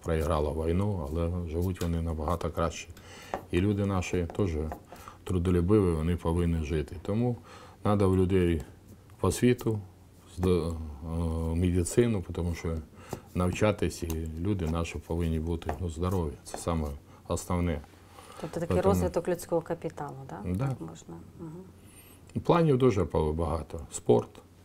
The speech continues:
Speaker 1: культура. В цьому напрямку скрізь будемо йти.
Speaker 2: Мгм. А ви особисто якимось видом спорту займаєтеся?
Speaker 1: Ви знаєте,
Speaker 2: Чи як
Speaker 1: займався,
Speaker 2: глядач?
Speaker 1: е, так, як і любитель. Раніше я займався, до операції займався.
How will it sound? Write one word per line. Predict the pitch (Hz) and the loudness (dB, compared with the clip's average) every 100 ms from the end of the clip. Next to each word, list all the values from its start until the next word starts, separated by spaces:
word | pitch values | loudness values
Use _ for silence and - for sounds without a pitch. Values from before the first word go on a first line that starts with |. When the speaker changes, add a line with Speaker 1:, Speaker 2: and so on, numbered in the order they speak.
| - - - - - - - - - - - - - - | -20 -20 -20 -20 -20 -20 -20 -20 -20 -20 -20 -20 -20 -2
Speaker 1:
культура. | 95 90 104 104 101 82 - - - | 0 2 4 4 2 -4 -10 -20 -2
В | |
цьому | - 95 | 0 2
напрямку | 87 85 78 78 - - | 2 0 0 -2 -6 -14
скрізь | - 82 | -4 -2
будемо | 78 78 78 82 | -2 -6 -6 -8
йти. | 80 110 107 - - - | -8 -12 -12 -16 -20 -16
Speaker 2:
Мгм. | 185 165 185 - 190 | -12 -10 -10 -10 -6
А | |
ви | 208 | -6
особисто | 208 185 165 170 | -6 -8 -8 -8
якимось | 185 175 | -8 -10
видом | 165 170 165 | -10 -8 -8
спорту | - - - 165 | -10 -12 -10 -10
займаєтеся? | 160 190 262 - 160 - 170 92 | -8 -8 -8 -10 -12 -12 -12 2
Speaker 1:
Ви | 107 | 6
знаєте, | 117 135 113 107 | 6 8 8 6
Speaker 2:
Чи | |
як | 107 | 6
Speaker 1:
займався, | 95 110 123 131 110 107 | 10 12 12 10 8 6
Speaker 2:
глядач? | 113 - 117 117 | 6 2 2 6
Speaker 1:
е, | 113 107 | 8 8
так, | 127 120 - | 6 6 6
як | 113 117 | 6 8
і | |
любитель. | 117 117 113 143 131 104 90 107 | 8 6 6 2 2 2 4 6
Раніше | 127 104 | 4 4
я | 101 | 4
займався, | 95 98 95 92 82 - | 6 6 4 2 0 -4
до | 80 95 | 2 2
операції | 90 95 95 85 85 | 4 4 2 0 -2
займався. | 82 92 90 85 - 87 | -2 0 2 0 -2 -8